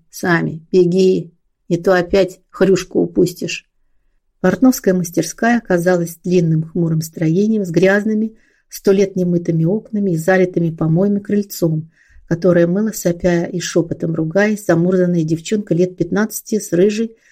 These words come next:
растрепанной косой, подоткнутой выше колен юбки. Северян хлопнул девчонку по заду,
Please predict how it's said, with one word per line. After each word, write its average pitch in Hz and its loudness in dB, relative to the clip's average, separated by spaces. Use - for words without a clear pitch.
растрепанной 196 0
косой, 180 0
подоткнутой 208 0
выше 180 0
колен 175 2
юбки. 175 -6
Северян 220 2
хлопнул 190 0
девчонку 165 -4
по 165 0
заду, 220 0